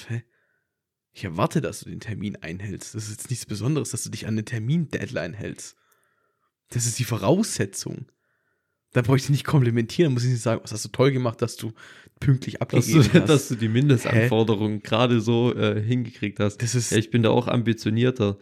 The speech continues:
Speaker 1: Ja.
Speaker 2: Und deshalb, äh, das ist auch Fluch und Segen zugleich, weil du oftmals dazu tendierst, Sachen von dir selber auf andere zu projizieren.
Speaker 1: Mhm.
Speaker 2: Und wenn ich jetzt zum Beispiel,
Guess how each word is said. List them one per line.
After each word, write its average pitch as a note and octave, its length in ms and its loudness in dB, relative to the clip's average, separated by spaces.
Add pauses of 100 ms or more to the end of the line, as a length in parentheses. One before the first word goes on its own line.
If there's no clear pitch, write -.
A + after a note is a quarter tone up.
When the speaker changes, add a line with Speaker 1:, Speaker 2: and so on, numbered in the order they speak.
(100)
Speaker 1:
Ja. G#2+ 340 -4
Speaker 2:
Und G#2 180 -2
deshalb, G#2+ 460 2
äh, G2+ 280 2 (720)
das G2 140 -4
ist G2+ 60 0
auch G2 280 -4
Fluch B2+ 280 0
und G#2+ 120 2
Segen G#2+ 260 2
zugleich, G#2 400 0
weil G2+ 100 0
du G#2 120 -2
oftmals G#2 680 0 (320)
dazu G2+ 300 -4
tendierst, A2 580 2
Sachen G#2 280 0
von G2+ 180 -2
dir G2+ 120 2
selber G2+ 300 2
auf F#2+ 120 -2
andere G#2 340 -2
zu G2 140 -6
projizieren. G#2 640 0
Speaker 1:
Mhm. A#2+ 80 -6 (760)
Speaker 2:
Und G2+ 220 -2
wenn G#2+ 180 2
ich B2 160 0
jetzt A#2 240 0
zum A2+ 120 -2
Beispiel, A2 800 2